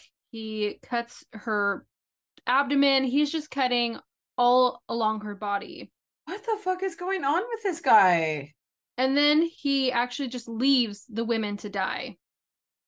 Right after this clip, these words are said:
Speaker 2: He's like, "Okay, I've done enough damage. I'm out now."
Speaker 1: Yeah.
Speaker 2: Oh my
Speaker 1: Mm-hmm.
Speaker 2: God.
Speaker 1: So both women are now just bleeding out.
Speaker 2: Mm-hmm.
Speaker 1: So the owner of the home comes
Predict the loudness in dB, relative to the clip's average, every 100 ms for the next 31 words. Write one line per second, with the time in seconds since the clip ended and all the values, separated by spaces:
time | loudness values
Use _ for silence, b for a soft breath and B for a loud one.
0 | _ 0 2 4 4 4 4 4 2 -4
1 | -4 -6 -6 -4 -4 -4 -4 -4 -2 0
2 | 0 -2 -4 -4 0 2 2 2 0 -2
3 | -8 _ -4 0 2 2 2 0 -2 -12
4 | -14 -20 _ _ _ _ _ _ -2 2
5 | 2 0 -4 _ -8 0 2 2 -2 0
6 | 2 2 0 -2 -2 -2 -2 -6 -12 -14
7 | _ _ -10 -4 0 0 -2 -4 -4 -6
8 | -10 -16 -14 -6 -2 0 0 0 0 -2
9 | -4 _ _ _ _ _ _ _ -2 0
10 | 0 -2 0 2 2 2 2 2 2 0
11 | -2 -2 -2 -2 -2 -2 -2 -4 -2 2
12 | 4 4